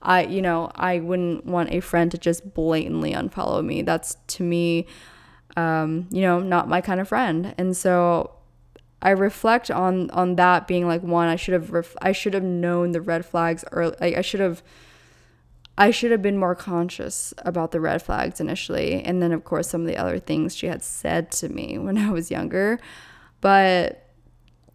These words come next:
I think the second lesson I learned is that toxic energy and toxic people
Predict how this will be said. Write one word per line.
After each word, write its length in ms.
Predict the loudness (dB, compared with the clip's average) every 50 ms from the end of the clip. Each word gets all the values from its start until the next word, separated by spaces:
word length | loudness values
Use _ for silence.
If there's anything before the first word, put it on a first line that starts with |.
| -14 -14 -14 -12 -4 2
I 120 | 2 2
think 200 | 4 2 0 0
the 80 | -2 -2
second 600 | 0 2 2 2 4 2 0 0 0 -4 -6 -8 _ _ _ 0
lesson 400 | 2 2 2 2 0 0 2 2
I 100 | 4 4
learned 680 | 4 4 4 4 2 2 2 2 2 0 -2 -4 -6 -2
is 280 | 0 0 0 0 -2 -2
that 840 | 0 0 2 2 2 2 2 0 0 0 -2 -4 -6 -14 -16 -16 -18 -20 -20 _ _ _ _ _ _ _ -18 -6
toxic 580 | 2 4 4 4 4 2 0 0 0 0 -4 -2
energy 800 | -2 0 2 2 2 2 0 0 0 0 0 0 0 -2 -6 -6 -6
and 160 | -4 -4 -4
toxic 560 | -4 0 0 0 0 0 -2 -6 -6 -6 -6 -10
people 720 | -6 -4 -4 -4 0 2 4 6 6 8 6 6 4 2